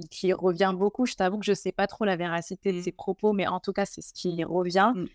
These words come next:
Speaker 1: C'est de dire que la peur de parler en public, c'est la peur numéro une
Speaker 2: Mm.
Speaker 1: en, dans la population mondiale. Donc, c'est se dire, euh, c'est pas juste en France. Avant la peur de mourir.
Speaker 2: Ouais,
Speaker 1: Donc,
Speaker 2: c'est
Speaker 1: ça
Speaker 2: fou.
Speaker 1: paraît fou quand on, on y pense, mais c'est vrai qu'on se dit,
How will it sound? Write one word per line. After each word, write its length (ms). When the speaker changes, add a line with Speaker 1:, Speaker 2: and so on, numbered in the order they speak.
Speaker 1:
C'est 160
de 120
dire 240
que 80
la 140
peur 200
de 80
parler 500
en 140
public, 400
c'est 160
la 160
peur 320
numéro 640
une 460
Speaker 2:
Mm. 40
Speaker 1:
en, 280
dans 220
la 100
population 480
mondiale. 380
Donc, 160
c'est 180
se 100
dire, 300
euh, 260
c'est 120
pas 140
juste 300
en 120
France. 320
Avant 540
la 120
peur 240
de 80
mourir. 260
Speaker 2:
Ouais, 100
Speaker 1:
Donc, 80
Speaker 2:
c'est 80
Speaker 1:
ça 120
Speaker 2:
fou. 60
Speaker 1:
paraît 220
fou 360
quand 260
on, 380
on 240
y 80
pense, 380
mais 140
c'est 160
vrai 180
qu'on 200
se 60
dit, 280